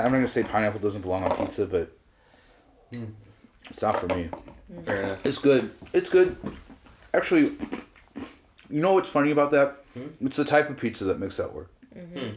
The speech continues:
Speaker 1: St. Louis style, there's no place for it.
Speaker 2: Hmm.
Speaker 1: But, like, that is, like, uh, like,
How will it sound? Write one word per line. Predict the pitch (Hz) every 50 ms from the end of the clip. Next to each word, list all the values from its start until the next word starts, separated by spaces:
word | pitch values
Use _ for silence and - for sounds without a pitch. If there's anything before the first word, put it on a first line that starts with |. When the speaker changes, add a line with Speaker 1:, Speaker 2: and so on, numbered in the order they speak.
| - -
Speaker 1:
St. | - - 208 226
Louis | 208 185 -
style, | - 175 156 156 160 160 156 - - - - - - - - - - - - - - -
there's | 120 117 127
no | 127 120
place | - 127 117 -
for | - - 98 92
it. | 92 - - _ _ _ - - - - - -
Speaker 2:
Hmm. | 120 117 117 110
Speaker 1:
But, | 107 117 117
like, | 120 117 113 -
that | 127 123 127 131
is, | 127 123 123
like, | 127 117 110 107 -
uh, | 110 104 101 98 95 95 92 90 -
like, | - 98 90 -